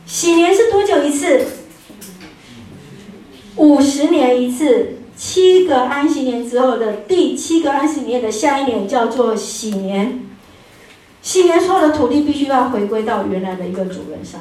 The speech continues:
身上，所有的土地要回到起初上帝分派给他们土地的当中。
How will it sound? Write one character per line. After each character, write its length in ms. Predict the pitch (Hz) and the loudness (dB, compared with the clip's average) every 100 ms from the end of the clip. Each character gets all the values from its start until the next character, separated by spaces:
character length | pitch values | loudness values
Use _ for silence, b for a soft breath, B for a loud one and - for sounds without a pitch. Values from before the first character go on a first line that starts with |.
| 180 | -14
身 200 | - 170 175 | -10 -10 -10
上， 240 | - - - - _ _ _ _ - - - - - - | -12 -16 -20 -20 _ _ _ _ -20 -20 -20 -20 -20 -20
所 240 | - 339 381 | -12 -4 0
有 60 | |
的 160 | 277 277 | 0 2
土 240 | 220 214 | 0 0
地 500 | 214 320 - - - - | 2 2 2 0 -6 -6
要 260 | 247 233 214 | -2 -2 -2
回 160 | 196 | -4
到 280 | 208 214 214 | -4 -4 -6
起 260 | - 196 190 | -10 -12 -8
初 240 | 208 214 | -4 -4
上 480 | 214 294 240 214 - | -4 -6 -6 -8 -8
帝 300 | 240 208 190 | -8 -6 -6
分 220 | 202 190 | -8 -8
派 140 | 202 196 | -8 -8
给 80 | 196 180 | -10 -10
他 80 | 175 | -10
们 120 | 87 - | -10 -12
土 120 | 98 | -14
地 140 | 90 | -12
的 100 | 90 90 | -12 -12
当 220 | 90 95 | -12 -12
中。 140 | 92 | -12